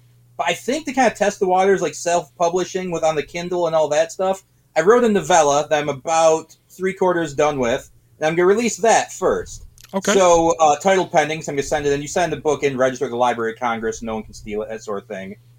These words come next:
Speaker 1: But, um, if anyone on Discord who has any experience with self-publishing wants to hop on and give me some pointers or, like, you know, stuff like that, I would love that. And, um, yeah, just I wanted to put that out there. And also, um, L P J and Hovercraft Joe are gonna show me how to work the Discord, 'cause I've
Speaker 2: Yeah.
Speaker 1: tried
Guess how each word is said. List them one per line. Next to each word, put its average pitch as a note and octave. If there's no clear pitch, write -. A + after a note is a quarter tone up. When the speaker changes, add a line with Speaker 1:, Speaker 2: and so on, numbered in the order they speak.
Speaker 1:
But, C3
um, B2
if F3
anyone C4+
on B3+
Discord G#3
who F3+
has F#3+
any G#3
experience G#3+
with C#3
self-publishing E3+
wants D#3
to F3+
hop G3
on A3+
and D3+
give D3+
me F3+
some F#3
pointers D#3+
or, C3
like, B2+
you D3
know, C3+
stuff C#3+
like D3+
that, E3+
I C3+
would C3+
love D3
that. A2+
And, C3
um, C3
yeah, B3
just -
I F#3+
wanted F3+
to -
put F#3
that G3+
out G#3+
there. C#3
And C#3+
also, F#3
um, E3
L E3+
P F3+
J F3+
and F3+
Hovercraft F3
Joe F3+
are F3
gonna D#3
show F3+
me F#3
how E3
to D#3+
work D3+
the A2+
Discord, G2+
'cause -
I've C#3+
Speaker 2:
Yeah. A3+
Speaker 1:
tried E3